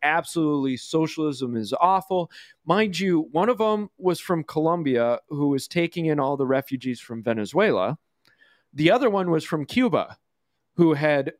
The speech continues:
come to this country after being, he even said, he was like, "I was raised a communist and, and I,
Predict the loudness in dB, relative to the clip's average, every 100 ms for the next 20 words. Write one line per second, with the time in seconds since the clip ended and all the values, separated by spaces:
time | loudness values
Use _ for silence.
0 | -2 0 2 0 0 0 -2 -2 0 0
1 | 0 -4 -2 0 2 0 -2 0 0 0
2 | 0 0 0 0 0 -2 0 0 2 0
3 | 0 0 0 -4 -4 -2 -2 -4 -8 -14
4 | -18 -20 _ _ _ 0 0 0 -4 -10
5 | -4 -2 0 2 2 2